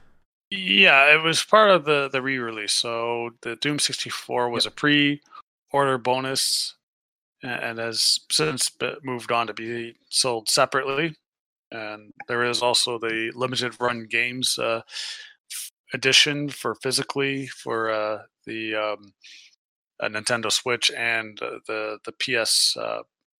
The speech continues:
Speaker 1: five, I, or sorry, four. Um, and, uh, those, uh,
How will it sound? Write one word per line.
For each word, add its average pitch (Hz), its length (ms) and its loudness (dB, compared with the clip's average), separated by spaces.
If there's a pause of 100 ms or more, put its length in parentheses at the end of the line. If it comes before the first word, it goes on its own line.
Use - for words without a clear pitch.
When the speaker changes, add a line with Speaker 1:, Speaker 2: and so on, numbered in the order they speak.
(320)
Speaker 1:
five, 139 320 6
I, 107 160 0 (360)
or 123 120 -2
sorry, 143 220 4
four. 139 300 2 (880)
Um, 104 360 0 (800)
and, 104 500 -2
uh, 107 280 -2 (480)
those, 131 500 4
uh, 113 300 4